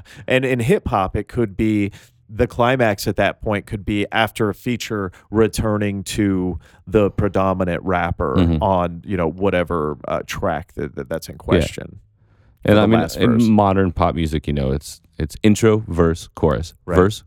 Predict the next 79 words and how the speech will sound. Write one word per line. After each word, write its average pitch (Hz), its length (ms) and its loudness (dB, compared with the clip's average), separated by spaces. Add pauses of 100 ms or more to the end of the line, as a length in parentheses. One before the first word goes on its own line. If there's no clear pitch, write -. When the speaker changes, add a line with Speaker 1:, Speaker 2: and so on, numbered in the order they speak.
Speaker 2:
chorus, 92 420 2
bridge. 110 460 2 (340)
Then 98 180 4
there's 95 180 4
that 101 160 0
chorus 101 340 2
without 92 380 0
much 92 280 -2
of 98 60 -2
the 95 140 2
instruments. 156 560 -2 (240)
<laughs> 101 80 0 (220)
And 131 260 4
then 110 100 6
the 117 80 8
Speaker 1:
The 139 60 6
Speaker 2:
big 185 80 8
Speaker 1:
stripped 143 180 4
Speaker 2:
chorus. - 40 6
Speaker 1:
down 117 240 4
Speaker 2:
Yeah, 110 80 6
the - 80 6
Speaker 1:
chorus, 76 160 -2
Speaker 2:
stripped - 180 4
Speaker 1:
right, 85 80 0
Speaker 2:
down. 95 180 4
Speaker 1:
yes, 85 340 -2
which 101 300 0
I 104 120 4
Speaker 2:
And, - 20 6
and 127 100 4
Speaker 1:
definitely 131 260 4 (160)
Speaker 2:
it, 120 40 8
it 151 80 6
Speaker 1:
ran 160 60 2
a - 40 6
Speaker 2:
works 180 220 4
to - 120 4
Speaker 1:
couple 104 120 6
of 101 60 6
Speaker 2:
this 85 60 0
Speaker 1:
in 78 40 0
my 85 80 4
Speaker 2:
day. 78 80 -2
Speaker 1:
time. - 240 -8
Yeah. 92 240 -2 (200)
Speaker 2:
But 123 120 6
I 131 80 6
feel 165 180 2
like 151 160 4
the 151 60 0
Beatles, 156 380 4
again, 151 340 2
besides 98 320 2
that 85 140 2
stripped - 240 0
down 82 180 0
chorus 87 240 2
part, 78 180 0
that's 87 160 0
not 76 120 0
really 76 180 -2
their 76 100 0
bag. 80 320 0
But 85 120 4
Speaker 1:
No, 85 280 0
they 123 220 2
didn't 151 260 0
have 214 300 0
to 147 100 2
do 104 200 0
that. 87 80 -2
Speaker 2:
they 92 100 8
didn't 90 180 4
have 90 160 2
to - 60 -12
do 160 160 2
that. 104 260 2
Speaker 1:
No. 107 280 2